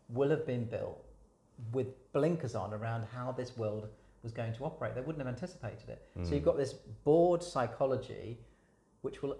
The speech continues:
Speaker 1: naturally lean into and lend itself to, to technology that's been designed a long time ago, that's not as flexible and nowhere near as relevant for today's retail type environment, right? So
Speaker 2: Mm.
Speaker 1: then you've got, then you've got that challenge. And then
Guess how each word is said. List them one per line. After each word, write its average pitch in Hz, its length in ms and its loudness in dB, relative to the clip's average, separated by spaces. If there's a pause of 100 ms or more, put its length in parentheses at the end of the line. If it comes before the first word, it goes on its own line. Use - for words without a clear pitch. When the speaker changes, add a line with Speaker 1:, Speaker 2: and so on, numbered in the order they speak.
(120)
Speaker 1:
naturally 120 720 -4
lean 123 260 4
into 131 420 -2
and 110 180 -2
lend 123 200 2
itself 104 460 -4
to, 120 120 -8 (200)
to - 120 -20
technology 127 500 -4
that's 107 180 -12
been 117 180 -6
designed 110 380 -2
a - 20 -6
long 107 220 -4
time 120 260 -6
ago, 110 180 -8
that's 110 180 -10
not 131 360 -4
as 120 380 -4 (400)
flexible 110 420 -6
and 110 80 -4
nowhere 110 280 0
near 110 300 -2
as 107 200 -10 (580)
relevant 117 460 -2 (100)
for 117 60 -12 (120)
today's 113 480 -6
retail 117 480 -4
type 113 200 -4
environment, 113 520 -2
right? 123 240 -4
So 151 140 4
Speaker 2:
Mm. 120 40 2
Speaker 1:
then 143 120 4
you've 143 120 -2
got, 135 220 0 (380)
then 156 160 6
you've 127 120 2
got 120 120 4
that 110 200 0
challenge. 127 300 0
And 117 120 0
then 139 320 2